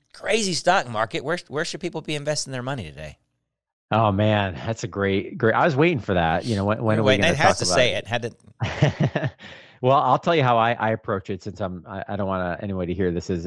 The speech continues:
Speaker 2: as an investment advice.
Speaker 1: That's
Speaker 2: I,
Speaker 1: what I was
Speaker 2: I'm
Speaker 1: saying.
Speaker 2: very
Speaker 1: This is not investment advice. So
Speaker 2: Yep.
Speaker 1: this
Speaker 2: I, I'm very much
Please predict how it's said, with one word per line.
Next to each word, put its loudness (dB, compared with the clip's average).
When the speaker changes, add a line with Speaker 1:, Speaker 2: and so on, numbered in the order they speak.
Speaker 2:
as -2
an -2
investment -2
advice. 0
Speaker 1:
That's 4
Speaker 2:
I, 6
Speaker 1:
what 6
I 8
was 6
Speaker 2:
I'm 6
Speaker 1:
saying. 6
Speaker 2:
very 6
Speaker 1:
This 6
is 2
not 2
investment 0
advice. -2
So -4
Speaker 2:
Yep. 4
Speaker 1:
this -16
Speaker 2:
I, 2
I'm 2
very 4
much 2